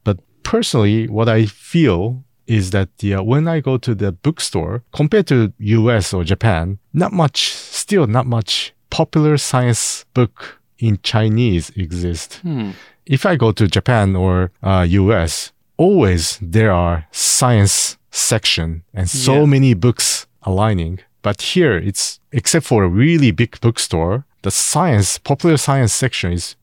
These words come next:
Speaker 1: still pretty small, I feel. And I hope now that the, uh, astronomy research in Taiwan is growing a lot, so that many universities start to hire astronomers, so that the, those kind of people, uh, write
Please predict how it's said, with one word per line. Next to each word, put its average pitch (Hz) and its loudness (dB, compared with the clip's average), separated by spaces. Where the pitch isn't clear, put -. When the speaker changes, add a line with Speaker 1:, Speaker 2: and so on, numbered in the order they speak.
Speaker 1:
still 98 0
pretty 101 0
small, 85 -4
I 95 -4
feel. 82 -6
And 87 -6
I 95 0
hope 135 0
now 113 2
that 87 0
the, 87 0
uh, 82 0
astronomy 98 2
research 92 -2
in 87 -2
Taiwan 98 0
is 92 -4
growing 101 0
a - -6
lot, 87 -2
so - -6
that 87 -2
many 110 2
universities 104 2
start 98 -2
to 95 -2
hire 90 -4
astronomers, 87 -4
so - -6
that 87 -4
the, 92 -2
those 107 2
kind 95 0
of 90 -4
people, 101 -2
uh, 87 2
write 95 -2